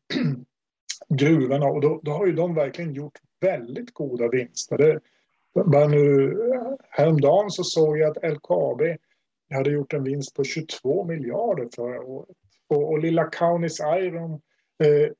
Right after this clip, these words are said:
har en vinst som motsvarar hundrasextiotusen kronor per Pajalabo. Så, så det är ju verkligen enorma summor som kommer in från, eh, utvinningen av naturresurser. Då, då sticker det ju i ögonen det här att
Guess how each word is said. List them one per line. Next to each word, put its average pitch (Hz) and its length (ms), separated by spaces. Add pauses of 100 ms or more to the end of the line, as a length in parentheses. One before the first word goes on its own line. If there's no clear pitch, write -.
(240)
har 151 260
en 143 120
vinst 156 440
som 156 160
motsvarar 143 640
hundrasextiotusen 156 1400
kronor 151 480
per 156 140
Pajalabo. 143 840 (540)
Så, 143 400
så - 180
det 143 100
är 160 80
ju 160 160
verkligen 151 400
enorma 165 600
summor 131 440
som 135 220
kommer 143 440
in 170 480
från, 135 480 (360)
eh, 139 240
utvinningen 127 640
av 123 120
naturresurser. 123 920
Då, 156 140
då 170 200
sticker - 540
det 151 60
ju 151 320
i 160 140
ögonen 156 560
det 117 100
här 120 460
att 120 120